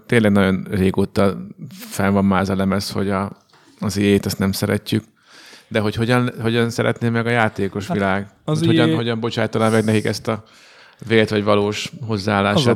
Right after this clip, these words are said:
Speaker 2: a baj,
Speaker 1: a
Speaker 2: hogy ahhoz szembe kéne menni szerintem a, az üzleti érdekekkel, és a, az E A vezetői nem, nem akarják, hogy a játékosok szeressék, azt akarják, hogy a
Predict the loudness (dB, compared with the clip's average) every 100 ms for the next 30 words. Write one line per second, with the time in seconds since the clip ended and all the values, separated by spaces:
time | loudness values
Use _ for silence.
0 | 4 4 4 4 2 2 0 0 0 2
1 | 4 4 2 0 0 0 0 2 2 0
2 | -4 -8 0 0 2 0 0 0 0 2
3 | 2 0 -4 -2 -2 0 0 -2 -2 -2
4 | 4 6 8 6 2 -4 -2 2 4 4
5 | 4 4 4 0 -4 _ _ _ -8 -2
6 | 0 2 2 4 4 4 2 2 -2 -2
7 | -4 -2 0 2 0 0 -4 -2 0 0
8 | 0 2 2